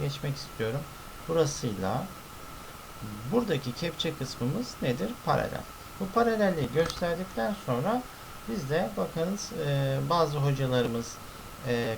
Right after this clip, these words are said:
kalem ucu kuralı, bazı roket ismiyle verdiği bu kural var ve bu kurala göre buradaki üç açının toplamı üç yüz altmış olacak.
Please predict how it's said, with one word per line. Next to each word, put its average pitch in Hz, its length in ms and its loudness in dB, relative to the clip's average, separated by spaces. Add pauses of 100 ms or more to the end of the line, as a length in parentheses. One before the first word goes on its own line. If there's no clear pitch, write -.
kalem 143 300 8
ucu 139 180 4 (100)
kuralı, 113 320 2
bazı 123 400 4
roket 127 380 0
ismiyle 104 520 -4 (440)
verdiği 113 560 2
bu - 140 -6
kural 123 300 6 (100)
var 101 220 4 (180)
ve 123 120 6 (140)
bu 160 160 -6
kurala 123 300 4
göre 110 360 0 (120)
buradaki 123 400 -2 (100)
üç - 180 -4
açının 113 320 -4 (100)
toplamı 143 440 0
üç 254 320 -4
yüz 220 100 -4
altmış 208 340 -2
olacak. 107 340 -2